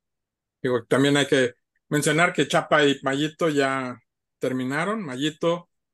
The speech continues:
iba parejo con Chapa en cuestión de ma-, de ma-, de mejor ofensiva. Terminó siendo la mejor ofensiva hasta ahora.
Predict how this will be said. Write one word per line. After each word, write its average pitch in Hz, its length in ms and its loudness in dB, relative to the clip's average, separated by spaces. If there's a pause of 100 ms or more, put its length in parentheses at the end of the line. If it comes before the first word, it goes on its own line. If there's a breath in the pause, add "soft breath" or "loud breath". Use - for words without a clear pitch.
(480)
iba 196 260 0
parejo 170 400 0
con 131 180 -4
Chapa 160 320 -8
en 160 100 -4
cuestión 151 440 -4
de 135 300 0
ma-, 127 280 -10
de 131 160 -6
ma-, 127 240 -8
de 127 80 -8
mejor 127 280 0
ofensiva. 180 600 -4
Terminó 127 340 -6
siendo 151 220 -8
la 139 100 -6
mejor 131 200 -6
ofensiva 147 560 -6
hasta 117 500 -8
ahora. 160 360 -6